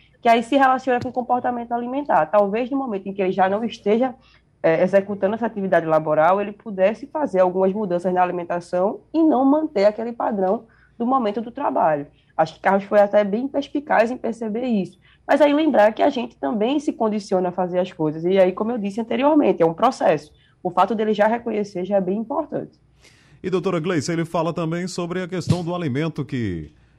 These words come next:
Speaker 2: causa, né, no, no cérebro aquela vontade de comer pela, pela forma como ela aparece, né, bonito,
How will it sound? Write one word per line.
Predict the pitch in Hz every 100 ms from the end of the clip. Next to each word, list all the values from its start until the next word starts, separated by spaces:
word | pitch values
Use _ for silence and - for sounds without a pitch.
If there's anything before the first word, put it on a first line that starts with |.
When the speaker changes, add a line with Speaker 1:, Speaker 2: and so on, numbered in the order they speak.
| _ _
Speaker 2:
causa, | - 151 165 165 123 104 87 78
né, | 87 101
no, | 98 95
no | 87 95
cérebro | - 120 135 131 117
aquela | 113 123
vontade | 101 127 117 - 117 113 104
de | 98
comer | 110 92 95 110
pela, | 98 104 98 82 - _ _ _ _ _
pela | 107 110
forma | 107 - 127 120
como | 123
ela | 120
aparece, | 123 - 170 185 185 - 165 165 160 _ _ -
né, | 117
bonito, | 117 117 131 175 170 - 160 151 139